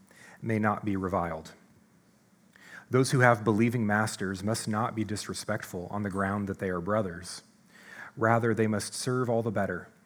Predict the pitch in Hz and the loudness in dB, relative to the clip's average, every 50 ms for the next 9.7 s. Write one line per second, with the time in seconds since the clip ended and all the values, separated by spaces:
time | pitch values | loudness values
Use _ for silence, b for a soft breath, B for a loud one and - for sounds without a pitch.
0 | _ _ _ _ - - - - - 120 - - 117 117 123 127 120 - - 110 | _ _ _ _ -20 -14 -6 -2 -2 -2 0 2 2 2 2 2 0 0 -2 0
1 | 98 117 117 131 127 - 135 107 107 120 117 117 117 117 110 110 120 123 120 - | 2 2 2 2 0 -2 -2 -4 0 0 0 2 0 0 -2 -2 -4 -4 -4 -4
2 | - 110 101 92 92 92 92 - - - B B B B B B B 104 101 95 | -4 -4 -4 -2 -4 -6 -8 -8 -12 -16 B B B B B B B -6 -4 -2
3 | 101 98 104 110 113 110 123 120 120 120 117 - - - - - 107 98 98 98 | -2 0 0 0 0 0 0 -2 -4 -4 -8 -12 -14 -14 -12 -8 -6 -4 -4 -6
4 | 95 92 87 95 90 87 85 82 82 82 85 - - _ _ _ _ _ _ _ | -6 -8 -6 -6 -6 -6 -6 -8 -10 -14 -16 -18 -20 _ _ _ _ _ _ _
5 | _ _ _ _ _ _ _ _ _ _ _ _ _ _ _ - B B B B | _ _ _ _ _ _ _ _ _ _ _ _ _ _ _ -20 B B B B
6 | B B B B B - 147 131 117 104 104 - - 202 160 - - 139 127 117 | B B B B B 4 6 6 6 4 2 -2 -8 -10 -10 -2 2 2 2 2
7 | - - - 123 - - 113 92 82 101 117 123 - - - 117 107 95 98 101 | 0 -2 -4 -4 -4 -6 -8 -6 -2 0 0 0 0 -2 -4 -2 -2 -2 -4 -8
8 | - - 131 117 107 101 101 - 113 113 117 113 113 - - 151 170 190 175 - | -8 -4 -4 -2 -2 -4 -6 -4 0 0 0 0 0 -4 0 2 4 4 4 4
9 | 123 107 101 98 98 - - 101 98 117 - - - - | 2 2 2 -2 -4 -6 -4 -4 -4 -4 -6 -10 -16 -16